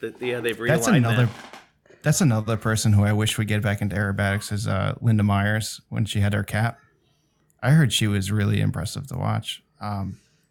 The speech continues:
Speaker 2: when she was flying in ninety-four or ninety-two, I think, or something like that.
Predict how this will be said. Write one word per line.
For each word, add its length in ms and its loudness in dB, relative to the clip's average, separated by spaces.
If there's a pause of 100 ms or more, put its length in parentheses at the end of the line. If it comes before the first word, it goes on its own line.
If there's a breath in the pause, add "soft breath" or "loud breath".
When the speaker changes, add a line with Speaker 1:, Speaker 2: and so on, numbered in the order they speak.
(160)
Speaker 2:
when 100 -6
she 100 -6
was 140 -4
flying 320 -2
in 60 0
ninety-four 680 -2
or 40 -4
ninety-two, 540 -6
I 60 -8
think, 280 -6
or 60 -10
something 200 -14
like 120 -10
that. 180 -2